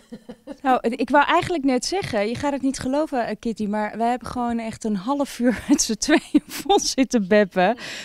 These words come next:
Speaker 1: dat
Speaker 2: De,
Speaker 1: snel.
Speaker 2: de tijd is om. Ehm, ik mag, ik mag een kaasje weggeven.
Speaker 1: Dat mag je.
Speaker 2: Ja.
Speaker 1: Ja.
Speaker 2: Ehm,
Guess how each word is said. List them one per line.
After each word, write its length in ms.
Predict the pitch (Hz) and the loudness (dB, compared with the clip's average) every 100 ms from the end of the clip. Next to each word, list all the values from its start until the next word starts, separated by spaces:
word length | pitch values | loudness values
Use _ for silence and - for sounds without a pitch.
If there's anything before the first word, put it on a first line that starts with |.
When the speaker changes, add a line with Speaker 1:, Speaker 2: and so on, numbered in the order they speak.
| - | -16
Speaker 1:
dat 80 | - | -4
Speaker 2:
De, 100 | 247 | -2
Speaker 1:
snel. 260 | 196 208 269 | -2 -8 -2
Speaker 2:
de 160 | 285 | -2
tijd 300 | - 339 453 | 2 2 4
is 140 | 392 - | 0 2
om. 280 | 247 196 165 - - - - | 4 4 0 -10 -18 -12 0
Ehm, 640 | 302 311 302 302 294 285 269 _ - - _ _ _ - | 4 6 6 6 6 4 2 _ -20 -20 _ _ _ -4
ik 160 | 339 | 0
mag, 260 | 330 370 - | 4 2 2
ik 140 | 320 320 | 0 2
mag 180 | 330 | 2
een 80 | 247 | 2
kaasje 400 | 277 453 - 403 | 2 0 0 0
weggeven. 600 | 349 - 262 233 - 190 - _ | 0 -2 -4 -4 -4 -8 -10 _
Speaker 1:
Dat 100 | 143 | -20
mag 120 | 202 _ | -20 _
je. 60 | 214 - | -20 0
Speaker 2:
Ja. 320 | 240 277 - _ | 2 4 0 _
Speaker 1:
Ja. 200 | 240 277 _ | -18 -18 _
Speaker 2:
Ehm, 520 | 254 262 254 254 254 | 0 4 6 6 6